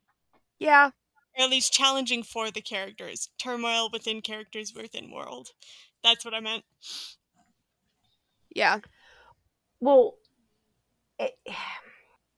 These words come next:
Speaker 3: I don't like the fact that they cut him out, because that is something that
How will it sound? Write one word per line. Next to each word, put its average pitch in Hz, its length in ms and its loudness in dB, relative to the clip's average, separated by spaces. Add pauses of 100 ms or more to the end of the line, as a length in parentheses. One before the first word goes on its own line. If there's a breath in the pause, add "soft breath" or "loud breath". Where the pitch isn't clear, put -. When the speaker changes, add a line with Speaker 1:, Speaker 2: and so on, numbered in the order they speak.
(180)
Speaker 3:
I 247 640 6
don't 220 200 2
like 202 200 -2
the 202 80 -6
fact 196 240 -2
that 185 120 -2
they 175 80 -2
cut 185 240 -6
him 180 140 -4
out, 170 300 -2 (160)
because 170 720 -6 (960)
that 208 240 8
is 214 160 4
something 190 640 -2 (140)
that 170 460 0